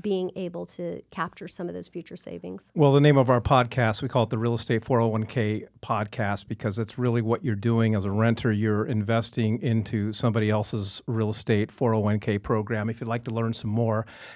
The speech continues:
Speaker 2: go ahead and text the word, uh, invest to six two three A Z Recon. That's invest to six two three A Z Recon.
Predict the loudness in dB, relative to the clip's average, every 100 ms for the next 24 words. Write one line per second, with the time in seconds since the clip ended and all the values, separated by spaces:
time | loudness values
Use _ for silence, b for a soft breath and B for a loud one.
0 | 0 2 2 0 0 0 0 -2 0 2
1 | 2 2 2 2 0 0 2 0 0 -6
2 | -6 -6 -4 -2 -2 0 -2 0 0 0
3 | 0 -4 -2 -4 0 0 2 0 -2 -10
4 | B B B 0 2 4 4 0 -6 -4
5 | -4 -4 -2 -2 0 -2 0 2 2 2
6 | 0 0 -2 0 2 2